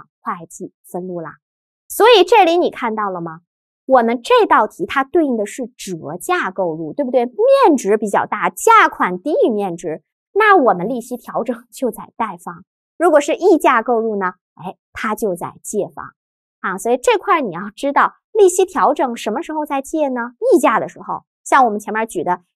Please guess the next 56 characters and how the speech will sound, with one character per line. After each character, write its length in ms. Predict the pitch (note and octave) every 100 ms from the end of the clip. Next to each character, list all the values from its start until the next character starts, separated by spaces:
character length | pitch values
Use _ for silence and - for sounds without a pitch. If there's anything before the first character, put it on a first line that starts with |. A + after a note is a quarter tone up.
| -
价 260 | G4 E4+
款 240 | C#4 C4+ G#3
是 100 | A#3
一 120 | B3+
百 80 | F#3
二 300 | - G4 G4+
十 100 | C#4+
万 160 | A3+
的 80 | F#3+
情 180 | - -
况 220 | G3 F#3
下， 240 | - F3 - _ _
你 140 | F#3+
会 160 | F3+ G3
发 160 | A3
现 200 | A#3 G#3
利 120 | A3+ G#3+
息 100 | A3+
调 240 | - F3
整 140 | F#3
就 100 | D#3+
在 100 | F3+
借 200 | F3+ G#3
方， 240 | E3+ G3 G#3+ _ _
对 80 | C#4
不 60 | B3+
对？ 80 | C4+ B3+ _ _ _ -
那 160 | G4+
如 140 | F4 G4+
果 100 | D#4+
是 140 | F#4+
折 380 | - - F3+ E3
价 200 | F#4 G#4
的 120 | C4+
话， 160 | B3 G3+
哎， 380 | - F3+ F3+ -
你 100 | E3+
会 160 | F3
发 200 | D#3 F3
现 260 | F3 F3 D#3 _
利 260 | C4 B3 F3+
息 200 | - F#3+
调 280 | F#3+ D#3 F3
整 180 | G3+ F#3 _
就 240 | - G3+
在 140 | D#3+ - - _
贷 100 | - G3+ _
方。 120 | _ - _ _ _ _ _ _ _
好， 240 | - - _ _ _
那 140 | - G#4+
么 120 | A#4
取 320 | A4+ - - E3
得 240 | - D3
这 220 | - F#4
块 200 | D4 -
儿 100 | G#3+